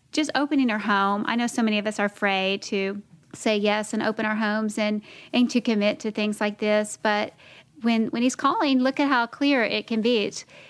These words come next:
he makes the way when there is no way. I just encourage all of you to be open. Just be open to things that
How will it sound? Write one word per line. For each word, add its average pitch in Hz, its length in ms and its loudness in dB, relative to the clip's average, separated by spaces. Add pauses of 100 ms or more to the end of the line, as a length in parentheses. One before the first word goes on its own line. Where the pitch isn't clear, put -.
he 240 180 2
makes 233 280 0
the 233 100 -4
way 202 180 2
when 196 140 -2
there 196 100 -2
is 202 220 -4
no 202 140 -2
way. 196 340 -2 (100)
I 302 160 0
just - 300 -6
encourage 220 480 0
all 202 120 2
of 208 80 -2
you 208 100 2
to 208 60 -2
be 202 140 0 (100)
open. 214 500 -2
Just - 180 -8
be 233 120 2
open 262 380 2
to 233 140 -4
things 208 380 -2
that 196 320 -2